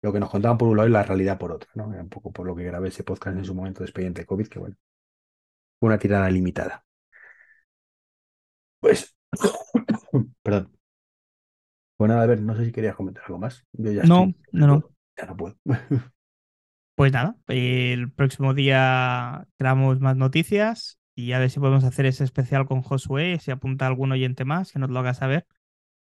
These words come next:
Speaker 2: bien sea por Telegram, eh, arroba Mac Trompa, o, eh, en el Telegram de Iván, arroba Treki veintitrés.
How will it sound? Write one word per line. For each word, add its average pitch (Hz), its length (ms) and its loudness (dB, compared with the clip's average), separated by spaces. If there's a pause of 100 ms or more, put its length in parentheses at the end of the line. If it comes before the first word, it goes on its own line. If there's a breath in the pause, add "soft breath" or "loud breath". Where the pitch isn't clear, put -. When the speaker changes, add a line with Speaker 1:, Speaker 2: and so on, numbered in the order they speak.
(160)
Speaker 2:
bien 135 240 0
sea 131 260 0
por 127 200 -2
Telegram, 160 540 0 (300)
eh, 123 460 -4
arroba 135 420 4
Mac 127 240 -4
Trompa, 165 460 -2 (1300)
o, 143 600 0
eh, 120 500 -4
en 131 60 -4
el 120 720 -8 (100)
Telegram 123 440 4
de 123 140 2
Iván, 143 380 2 (120)
arroba 135 440 0
Treki 127 300 -4
veintitrés. 139 800 -6